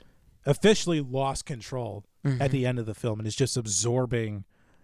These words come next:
Speaker 1: It doesn't, regardless of what it is, he's just absorbing matter into this blob.
Speaker 2: Yeah. He loses, uh, he's, he's off the pills. It's done.
Speaker 1: Mm-hmm.
Speaker 2: And then he just goes and kills, uh, Kaori or whatever the
Speaker 1: Kaori.
Speaker 2: Kaori, dang it.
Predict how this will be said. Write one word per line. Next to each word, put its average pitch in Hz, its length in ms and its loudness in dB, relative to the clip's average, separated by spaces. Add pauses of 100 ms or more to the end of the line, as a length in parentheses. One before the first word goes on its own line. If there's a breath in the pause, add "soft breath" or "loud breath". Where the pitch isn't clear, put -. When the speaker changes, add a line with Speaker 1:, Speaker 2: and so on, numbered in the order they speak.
(160)
Speaker 1:
It 175 180 6
doesn't, 165 280 6
regardless 165 520 4
of 151 60 2
what 139 140 2
it 127 60 0
is, 135 160 2
he's 143 140 2
just 185 200 2
absorbing 139 560 4
matter 117 360 0
into 120 300 -2
this 110 160 0
blob. 120 520 0 (120)
Speaker 2:
Yeah. 220 200 6 (360)
He 151 220 -2
loses, 151 640 0
uh, 143 160 0
he's, 139 220 0 (100)
he's 160 180 2
off 190 240 6
the - 120 -4
pills. 165 580 -2 (180)
It's - 200 -2
done. 156 380 6
Speaker 1:
Mm-hmm. 143 60 6
Speaker 2:
And 160 120 6
then 202 80 4
he 165 100 -4
just 151 280 -6
goes 151 440 4
and 131 140 -8 (440 soft breath)
kills, 180 560 4
uh, 135 300 2 (480)
Kaori 160 800 4
or 185 100 2
whatever 170 280 2
the 147 80 4
Speaker 1:
Kaori. 135 480 6
Speaker 2:
Kaori, 262 600 4
dang 170 280 -10
it. - 180 -16